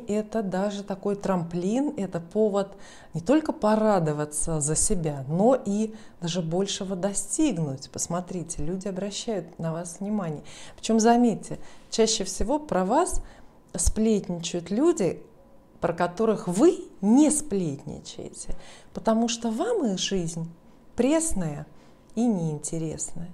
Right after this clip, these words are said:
Вот представьте, насколько в более выигрышной позиции относительно сплетников вы сами, м, оказываетесь. И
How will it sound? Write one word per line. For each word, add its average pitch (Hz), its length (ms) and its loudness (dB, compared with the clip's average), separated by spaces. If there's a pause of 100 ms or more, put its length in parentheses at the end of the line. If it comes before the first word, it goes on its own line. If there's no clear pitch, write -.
(120)
Вот - 100 -12
представьте, 175 720 -2
насколько 180 680 -2 (360)
в 175 140 -4
более 180 460 4
выигрышной 156 1000 -4 (120)
позиции 190 760 -2 (1040)
относительно 175 600 0
сплетников 185 640 -4
вы 160 80 -8
сами, 185 420 2 (960)
м, 160 340 -6 (960)
оказываетесь. 180 1040 -4 (840)
И 208 400 2